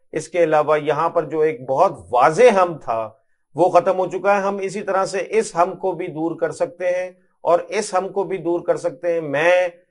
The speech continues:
basically आपको अभी वन हंड्रेड परसेंट स्कल्पटिंग के ऊपर लेकर नहीं जा रहा, लेकिन मैं आपको सिर्फ और सिर्फ ये बताना चाह रहा हूं कि यहां पर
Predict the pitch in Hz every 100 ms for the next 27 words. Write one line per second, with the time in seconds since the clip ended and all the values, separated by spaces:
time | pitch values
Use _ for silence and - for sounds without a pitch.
0 | _ - 156 175 180 175 175 175 180 175
1 | 139 151 - 156 160 156 - 117 139 175
2 | 185 180 175 160 156 156 151 - 156 156
3 | 190 185 170 151 151 139 139 143 131 135
4 | 135 208 180 170 156 151 151 151 _ _
5 | - 151 175 180 180 175 175 170 - 170
6 | 165 156 160 139 127 175 170 165 156 156
7 | 151 139 135 131 131 131 _ _ - 170
8 | 185 185 180 175 147 143 139 170 175 156
9 | 160